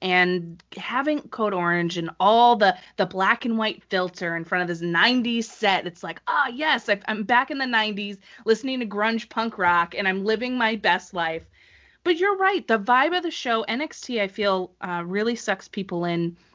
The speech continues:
with their takeovers. They always have crazy entrances. You know, Dream is always dressed as something,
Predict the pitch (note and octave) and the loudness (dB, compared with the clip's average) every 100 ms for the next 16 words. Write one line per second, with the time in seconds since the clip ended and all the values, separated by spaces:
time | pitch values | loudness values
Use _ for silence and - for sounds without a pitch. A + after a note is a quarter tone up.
0 | _ - G3+ G#3+ G#3+ A3+ C#4+ C#4+ E3 D#3 | _ -10 0 0 0 -2 0 0 0 -2
1 | D#3+ F3+ G3 G#3+ G#3 F#3+ - G#3 F#3+ F#3+ | 0 0 2 0 -2 -8 0 2 2 0
2 | F#3+ F3+ - F3 E3+ F3 D#3+ E3+ D#3+ D#3 | -2 -2 -2 -4 -4 -4 -2 -4 -4 -2
3 | F3+ F3 E3 D#3+ F3+ F#3 E3+ F3+ F3+ - | 0 2 0 2 4 4 2 0 0 -4
4 | F3+ G3 F3+ E3 | -2 -2 0 -6